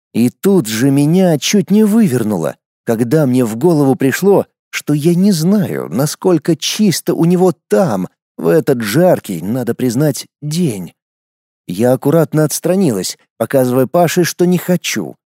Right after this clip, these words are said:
Слава богу, у него хватило так-то меня не заставлять. "Не хочешь сосать, не надо", — пожал он плечами. "Может, тогда я трахну твою попку?"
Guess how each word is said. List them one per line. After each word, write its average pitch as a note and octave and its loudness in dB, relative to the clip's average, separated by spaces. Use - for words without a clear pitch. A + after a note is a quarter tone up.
Слава G2 0
богу, C3 2
у F#3 4
него F#3 2
хватило A2 0
так-то - -2
меня D3 0
не B2+ 0
заставлять. G2 -6
"Не A#2+ 0
хочешь F#3+ 0
сосать, F#3 2
не C3+ 0
надо", — A#2 0
пожал G#2 0
он G#2+ 0
плечами. G2+ -4
"Может, D3 0
тогда D#3 2
я D3+ 4
трахну D3 0
твою C3+ 0
попку?" - -4